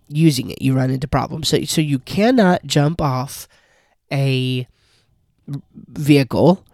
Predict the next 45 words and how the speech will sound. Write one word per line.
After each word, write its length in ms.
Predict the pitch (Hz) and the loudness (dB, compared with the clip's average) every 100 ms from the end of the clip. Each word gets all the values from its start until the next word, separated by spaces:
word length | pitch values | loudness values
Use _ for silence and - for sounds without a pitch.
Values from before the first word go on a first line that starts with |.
| _ _ _ _ _ | _ _ _ _ _
using 840 | - 123 127 123 123 123 127 143 135 _ _ _ _ 135 | -10 4 6 6 4 0 0 -4 -6 _ _ _ _ 0
a 500 | 127 117 117 120 123 - | 2 2 2 0 -2 -4
hybrid 480 | 120 131 - - 151 | 2 2 2 -4 -10
vehicle 360 | 123 120 - 175 - | -10 -8 -6 -6 -6
i-, 40 | |
in 200 | - 143 | -2 2
most 220 | 139 135 | 2 0
cases, 400 | - 160 147 151 | -4 -8 -8 -8
at 80 | 123 | -2
least 280 | 143 131 - | 0 0 -2
in 120 | 131 | 0
my 160 | 127 120 | 0 -2
case. 340 | - 175 - - _ _ _ _ _ _ _ _ _ - _ - | -4 -6 -8 -10 _ _ _ _ _ _ _ _ _ -20 _ 0
And 120 | 214 | 4
so 140 | 220 | 6
it 40 | 208 | 8
wouldn't 200 | 202 175 | 6 6
work. 220 | 139 151 | 6 4
So 160 | 170 | 6
I, 180 | 151 165 - - - - - | 6 6 2 -10 -20 -20 -2
you 120 | 175 | 4
know, 60 | 147 | 6
I 140 | 143 | 4
kindly, 460 | - 147 156 156 147 | 4 4 6 6 6
you 140 | 147 | 6
know, 120 | 156 | 6
I 80 | 139 | 4
explained 380 | 139 - 156 143 | 2 4 4 4
that 200 | 147 131 | 0 0
to 180 | 143 143 | 0 2
her. 100 | 151 | 4
I 60 | |
said, 180 | 139 151 | 2 -2
"Look, 160 | 151 151 | -2 -2
you 120 | 147 | -2
know, 120 | 143 | 0
I'd 80 | 139 | 2
love 180 | 143 143 | 2 2
to 80 | 143 | 4
help 240 | 165 202 | 4 4
you, 140 | 175 | 4
but 120 | 156 147 | 2 0
I, 280 | 139 - | -2 -6
I 40 | 143 | 0
don't, 240 | 147 143 | 2 2